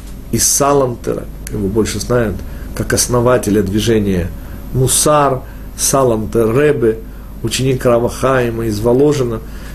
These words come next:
который был крупнейшим учеником Виленского Гаона. <clears throat> Второй из них известен чуть меньше, хотя тоже невероятный мудрец и праведник. Его звали Раби Цадок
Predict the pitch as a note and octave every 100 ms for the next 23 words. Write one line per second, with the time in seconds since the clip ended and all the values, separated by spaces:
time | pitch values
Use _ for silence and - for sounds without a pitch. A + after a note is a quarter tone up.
0 | - - G#2 A#2+ A#2+ A#2 A#2 A2 B2+ A2
1 | F#2+ A2 - A#2+ - B2+ A#2+ A#2 - -
2 | - - - - - - B2 D3 B2+ -
3 | B2 A#2+ A2+ - - - - - - G#3
4 | G3 D#3 D#3 G#2+ - - - - - -
5 | - D#3+ F3+ G3+ F3 C#3+ B2 B2 A2+ D3+
6 | D3 B2 - - C#3 C3+ C3+ D3 C3 -
7 | G2 A2 - - - - B2 B2+ - -
8 | - - C#3+ A#2 G#2+ - - - F3+ D#3+
9 | D3+ C3 A#2 A2+ A2+ A#2 G#2+ F#2+ G2 G2
10 | F2 B2+ D3+ - - - - - C3 C#3
11 | A#2+ C#3 C3+ B2 C3 B2+ B2 A2+ - D3
12 | C3+ B2+